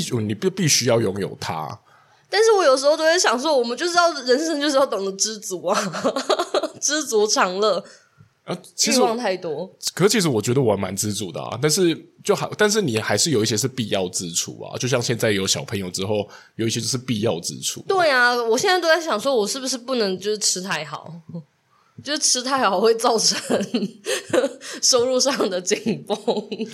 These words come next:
Speaker 1: 没有，可是有时候就，有时候这样讲是这样讲，但是我们还是要适度地享受人生啊。
Speaker 2: 你这么说也是，我赚钱就是为了来享受人生。
Speaker 1: 对啊。
Speaker 2: 欸，我赚大钱的目标是我想要爽爽过日子，欸。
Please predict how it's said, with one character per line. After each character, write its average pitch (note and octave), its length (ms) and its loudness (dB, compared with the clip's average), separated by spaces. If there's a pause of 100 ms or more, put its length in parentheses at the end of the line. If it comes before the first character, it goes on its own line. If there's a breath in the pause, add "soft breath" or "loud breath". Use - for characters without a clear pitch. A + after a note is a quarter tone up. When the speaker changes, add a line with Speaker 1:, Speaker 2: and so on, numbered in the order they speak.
(140)
Speaker 1:
没 B2 100 -2
有， E3+ 100 4
可 C3 120 2
是 F#3 80 2
有 C3+ 100 4
时 A2+ 140 2
候 B2 100 6
就， D3 160 0 (320 loud breath)
有 B2 80 2
时 A2+ 120 4
候 E3 60 6
这 E3 140 2
样 D#3 140 6
讲 G#2+ 180 2
是 B2 120 0
这 C#3+ 80 2
样 C3 120 2
讲， G#2+ 160 -2
但 A#2 140 2
是 C3+ 240 2 (280 loud breath)
我 G#2+ 60 -4
们 G#2 80 -2
还 G#2 120 0
是 - 100 4
要 B2 100 4
适 B2 200 2
度 A#2+ 100 0
地 A2+ 60 4
享 F#2 180 -4
受 G2+ 160 -2
人 C#2+ 180 -10
生 - 140 -6 (120)
啊。 - 40 -16 (840 soft breath)
Speaker 2:
你 G#3 120 -6
这 B3 100 -8
么 C4+ 80 -2
说 G#3+ 220 -2
也 D3+ 80 -2
是， - 180 0
我 F3+ 140 -2
赚 B3 320 0
钱 A3+ 160 -4
就 F#3+ 40 -6
是 G#3 120 0
为 G3+ 120 0
了 E3 60 0
来 C#3 160 -2
享 D#3 220 -6
受 D3 180 -6
人 C#3+ 160 -12
生。 A#2+ 160 -8 (160)
Speaker 1:
对 B2 100 4
啊。 D#3 80 6
Speaker 2:
欸， - 60 6
我 B3 80 6
赚 G4 160 2
大 G4 160 4
钱 D#4+ 140 -4
的 C4 40 4
目 C#4+ 200 0
标 B3+ 160 2
是 C#4 180 -2
我 A3+ 160 2
想 A3+ 180 -2
要 G#3+ 440 4
爽 G3+ 340 -2
爽 F#3 240 -4
过 F#3+ 260 -2
日 F3+ 160 -4
子， - 300 -16
欸。 - 120 -14